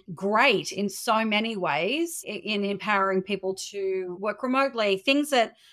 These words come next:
I, it was so funny. I found, I was going through cleaning up some files and I found an article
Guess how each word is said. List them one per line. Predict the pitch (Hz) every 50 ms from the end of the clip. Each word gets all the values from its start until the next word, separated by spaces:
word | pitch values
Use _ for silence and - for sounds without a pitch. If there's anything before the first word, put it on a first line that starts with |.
| _ _
I, | - 233
it | 233 240
was | 233 247 247 -
so | 285 285 277
funny. | 269 - 262 240 240 247 233 220
I | 165 202 220
found, | 214 - - 240 233
I | 226
was | 220 226
going | - 247 247 247
through | 240 - - 226 214 208 208 202
cleaning | - - 247 226 220 220 214
up | - - -
some | - 208 190
files | - - - 196 202 214 220 208 190 190 190 185 - - _ _ _ _ _ _ _ _ _ _
and | - 220 220
I | 220 214
found | 208 - 247 233 240 247 247 233
an | 233 208 -
article | - 190 208 214 226 233 233 - - 226 208 202 202 196 196 190 190 190 -